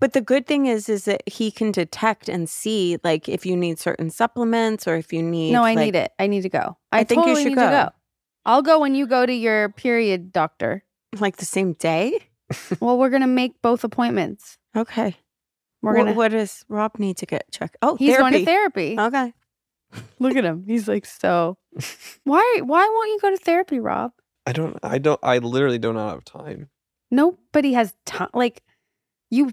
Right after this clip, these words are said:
Speaker 2: find the time.
Speaker 3: Yeah.
Speaker 2: You're just not into
Speaker 1: Or
Speaker 2: it.
Speaker 1: do you think you don't have, like, anything
Speaker 3: No, I would,
Speaker 1: substantial
Speaker 3: I'm
Speaker 1: to
Speaker 3: sure I
Speaker 1: work
Speaker 3: would,
Speaker 1: through?
Speaker 3: I would benefit from it, but, um, I have to prioritize the already long list of things I don't have time to do.
Speaker 2: Like what?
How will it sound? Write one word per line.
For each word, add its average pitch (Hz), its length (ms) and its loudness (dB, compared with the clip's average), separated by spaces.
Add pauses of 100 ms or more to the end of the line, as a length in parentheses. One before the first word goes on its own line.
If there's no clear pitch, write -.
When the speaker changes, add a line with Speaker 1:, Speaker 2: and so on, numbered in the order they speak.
Speaker 2:
find 269 500 2
the 208 80 0
time. 208 600 -4
Speaker 3:
Yeah. 151 180 -2 (1500)
Speaker 2:
You're 202 200 -2
just 185 140 -6
not 175 220 2
into 165 280 -4
Speaker 1:
Or 220 60 6
Speaker 2:
it. - 60 2
Speaker 1:
do 226 80 -2
you 214 80 -2
think 202 220 -4
you 202 60 -4
don't 180 180 -2
have, 170 280 -4 (120)
like, 165 220 -4
anything 156 640 -4
Speaker 3:
No, 190 80 2
I 120 160 4
would, 131 40 2
Speaker 1:
substantial 151 260 2
Speaker 3:
I'm 156 60 0
Speaker 1:
to - 40 -12
Speaker 3:
sure 151 140 2
I 135 40 6
Speaker 1:
work 139 80 2
Speaker 3:
would, 117 120 -4
Speaker 1:
through? 139 140 -2
Speaker 3:
I 113 200 2
would 113 260 -2
benefit 110 440 -4
from 104 220 -4
it, 151 240 -6
but, 113 300 -2 (760)
um, 85 260 -2
I - 80 -4
have - 140 -10
to 113 80 -8
prioritize 113 920 -2 (360)
the 117 260 -2
already 113 720 0
long 110 360 -2
list 107 200 -6
of 98 80 -12
things 110 240 -4
I 107 60 -2
don't - 160 -4
have - 100 -8
time - 220 -10
to - 160 -10
do. - 120 -10 (1040)
Speaker 2:
Like 202 260 -2
what? - 240 -4